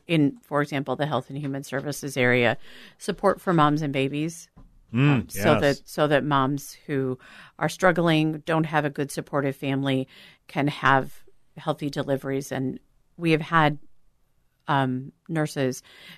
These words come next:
Speaker 1: who visit moms and support moms. And we found that for the most at-risk moms, if you get them a nurse walking this path with them, um, by age of three, they're eighty percent less likely to be on a public program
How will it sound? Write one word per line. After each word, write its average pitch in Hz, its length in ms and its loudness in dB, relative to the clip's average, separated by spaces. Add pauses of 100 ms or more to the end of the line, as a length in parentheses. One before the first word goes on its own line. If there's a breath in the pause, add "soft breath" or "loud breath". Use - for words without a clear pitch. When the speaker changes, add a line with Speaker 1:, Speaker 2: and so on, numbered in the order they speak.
(120)
Speaker 1:
who 160 120 0
visit 151 340 0
moms 139 280 0
and 135 140 -8
support - 360 -6
moms. 156 380 0 (340 loud breath)
And 160 100 -8
we 147 120 2
found 147 540 0
that 139 560 0 (240)
for - 220 -10
the 147 160 -4
most 160 500 2
at-risk 185 500 0
moms, 135 480 -4 (440 soft breath)
if 156 200 -6
you 160 120 -2
get 143 220 -4
them 160 140 2
a 151 60 4
nurse 143 540 0 (240)
walking 143 460 0
this 156 180 -6
path 147 280 0 (100)
with 143 180 -10 (120)
them, 233 300 2 (560 loud breath)
um, 151 220 -18 (100)
by 165 120 2
age 165 300 0
of 165 100 -14
three, 165 500 -8 (440 soft breath)
they're 160 160 -8
eighty 165 220 -2
percent 165 400 -6
less 147 240 -6
likely - 300 -2
to 147 80 -4
be 143 400 -4
on 143 100 -6
a 143 60 -8
public 143 380 -8
program 131 460 -6